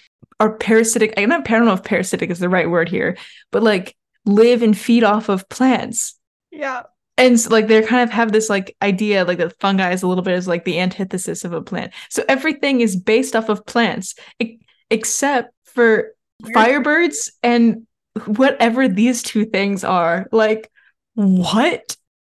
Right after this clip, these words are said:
Speaker 1: I
Speaker 2: I
Speaker 1: guess maybe if you really loosened it up and it was like, "Oh, everything is garden-based," because you have, like, butterflies and stuff like Hugh,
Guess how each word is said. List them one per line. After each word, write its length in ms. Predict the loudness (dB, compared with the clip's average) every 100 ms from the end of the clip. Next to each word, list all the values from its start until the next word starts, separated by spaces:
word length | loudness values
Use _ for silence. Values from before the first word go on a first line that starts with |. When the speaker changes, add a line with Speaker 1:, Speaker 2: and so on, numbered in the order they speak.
| _ _ _ -4
Speaker 1:
I 60 |
Speaker 2:
I 20 |
Speaker 1:
guess 320 | -2 -2 -2 -8 _
maybe 500 | 4 4 6 2 2 0
if 140 | 2
you 440 | 0 0 -2 -6 -12 _ _ _ _
really 360 | -2 0 2 2
loosened 340 | 2 0 0
it 80 | 0
up 160 | 0 0
and 80 | -2
it 40 |
was 120 | -2
like, 140 | -4 0
"Oh, 140 | 0
everything 380 | 2 0 0 0
is 120 | 0
garden-based," 680 | -2 -2 0 0 -2 -4 -6
because 200 | -6 -4
you 80 | -2
have, 60 | -2
like, 180 | -4
butterflies 520 | -2 -2 -2 -2 -2 -2
and 80 |
stuff 240 | -2 -2 -4
like 120 | -6
Hugh, 420 | -4 -2 0 0